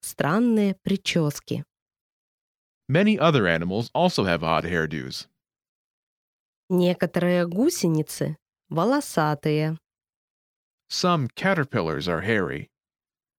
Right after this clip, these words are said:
Speaker 1: У некоторых человекообразных обезьян поразительная шерсть.
Speaker 2: Some apes have amazing hair.
Speaker 1: У дикообразов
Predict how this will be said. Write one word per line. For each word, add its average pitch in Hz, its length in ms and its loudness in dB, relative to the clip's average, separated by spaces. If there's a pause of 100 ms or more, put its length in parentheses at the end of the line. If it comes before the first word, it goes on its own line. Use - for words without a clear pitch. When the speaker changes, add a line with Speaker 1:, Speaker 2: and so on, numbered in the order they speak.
(1500)
Speaker 1:
У 180 120 4
некоторых 196 800 2
человекообразных 175 1400 0
обезьян 143 720 -2 (300)
поразительная 196 1000 2
шерсть. - 720 -2 (1000)
Speaker 2:
Some 151 360 2
apes - 540 -2
have 95 140 -2
amazing 107 680 0
hair. 92 500 -2 (1800)
Speaker 1:
У 190 100 2
дикообразов 180 1000 0